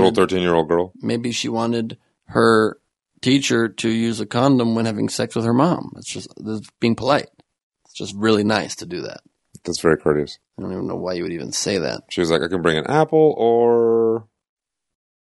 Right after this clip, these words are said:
Speaker 2: Cindy Mortensen at Raiders. "L O L, I was once kicked out of science class because my teacher embarrassed me in front of everyone. Her, 'Cindy, if your pa-,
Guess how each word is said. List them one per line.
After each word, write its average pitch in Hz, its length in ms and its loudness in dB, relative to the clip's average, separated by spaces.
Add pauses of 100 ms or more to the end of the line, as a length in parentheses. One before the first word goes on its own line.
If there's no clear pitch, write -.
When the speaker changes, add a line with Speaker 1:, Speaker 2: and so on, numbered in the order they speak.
(1000)
Speaker 2:
Cindy 135 320 0
Mortensen 120 640 -4 (440)
at 101 240 0
Raiders. 104 2000 0 (640)
"L 160 180 2
O 175 120 2
L, 185 140 2
I 156 80 4
was 143 160 0
once 165 200 0
kicked 175 220 0
out 160 120 2
of 139 60 -4
science 175 320 0
class 139 260 0
because 135 200 -6
my 131 120 -2
teacher 147 360 -2
embarrassed 143 420 2
me 139 100 0
in 131 80 0
front 139 160 0
of 135 60 2
everyone. 135 400 2
Her, 120 280 0 (280)
'Cindy, 214 840 2 (580)
if 156 180 -4
your 160 120 -2
pa-, 196 260 -2